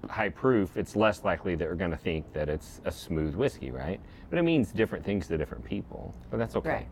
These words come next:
Speaker 2: I, and I'm, like, I'm not offended by it. Like, I, sometimes when you don't know what to say, it, smooth just means you,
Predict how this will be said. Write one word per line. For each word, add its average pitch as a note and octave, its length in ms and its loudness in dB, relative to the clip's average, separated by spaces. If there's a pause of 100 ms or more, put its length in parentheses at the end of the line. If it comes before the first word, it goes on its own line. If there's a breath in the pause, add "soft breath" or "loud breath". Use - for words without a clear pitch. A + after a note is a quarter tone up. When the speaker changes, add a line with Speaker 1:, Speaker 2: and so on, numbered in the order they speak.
(100)
Speaker 2:
I, A3+ 80 6
and B3 280 0
I'm, A3+ 160 0
like, G#3 260 4 (600)
I'm C4+ 80 0
not G#4+ 140 2
offended G#3 380 0
by D3+ 160 2
it. F3 60 -6
Like, F3+ 300 4
I, F3+ 200 0 (360)
sometimes C4 320 0
when A3+ 120 0
you F#3 80 2
don't F#3+ 280 4
know F#3+ 140 4
what F#3 180 4
to E3+ 80 0
say, G3 340 2
it, D3+ 120 -2 (160)
smooth E3 320 -4
just F3 140 -2
means F#3+ 180 -2
you, F3 160 -6